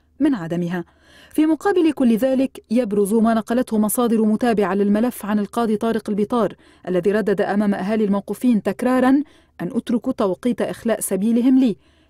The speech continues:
لكن هل يبقى التوقيف مفتوحا على قاعدة أن إخلاء سبيل الموقوفين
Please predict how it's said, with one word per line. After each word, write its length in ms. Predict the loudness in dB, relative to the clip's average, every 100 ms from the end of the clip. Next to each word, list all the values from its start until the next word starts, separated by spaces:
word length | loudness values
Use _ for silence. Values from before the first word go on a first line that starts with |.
| -4
لكن 280 | -2 -2 -4
هل 160 | -2
يبقى 280 | -2 -2 -4
التوقيف 480 | -4 -4 -2 -2 0
مفتوحا 680 | 0 0 -2 -2 -2 -6 -6 -12 _ -6
على 180 | -4 -4
قاعدة 520 | -4 -2 -2 0 -2
أن 80 | -2
إخلاء 340 | -4 -4 -4
سبيل 300 | -2 -2 0
الموقوفين 720 | 2 2 0 -2 0 0 0